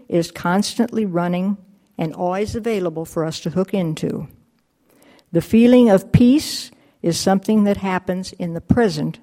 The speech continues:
moment. It's not something we bring with us from the past or the present into the future. Step one to experience inner peace is to be present in the right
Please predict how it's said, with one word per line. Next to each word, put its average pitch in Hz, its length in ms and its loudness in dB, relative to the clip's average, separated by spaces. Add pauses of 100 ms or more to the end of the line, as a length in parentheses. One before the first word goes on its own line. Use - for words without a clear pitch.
moment. 170 460 -4 (840)
It's - 160 -2
not 240 260 4
something 220 480 4
we 190 140 4
bring 190 340 2
with 175 180 2
us 180 240 -2
from 175 200 -6
the 175 80 -4
past 170 580 -6
or 185 60 -2
the 190 80 -4
present 170 540 -4
into 170 260 -10
the 180 80 -10
future. 160 560 -6 (1040)
Step - 460 -2
one 214 360 4
to 226 160 2
experience 175 880 -2
inner 196 220 0
peace 143 540 -2 (380)
is 175 200 -4
to 175 120 -4
be 165 140 -4
present 180 720 0 (520)
in 165 200 0
the 156 100 -2
right 180 540 -4